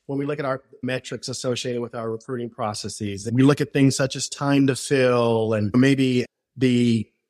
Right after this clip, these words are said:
acceptance rates based on the offers that we extend, the acceptance rates of those that are actually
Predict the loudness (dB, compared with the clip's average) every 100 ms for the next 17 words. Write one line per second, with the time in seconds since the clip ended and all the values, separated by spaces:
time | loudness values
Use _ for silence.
0 | _ _ _ -4 -2 2 2 4 4 4
1 | 4 4 0 -4 0 2 2 0 0 2
2 | 4 2 2 2 0 0 -2 0 0 0
3 | 0 0 0 0 0 2 2 2 2 -2
4 | -2 -2 -2 -2 0 0 0 2 2 0
5 | -4 -4 -6 -8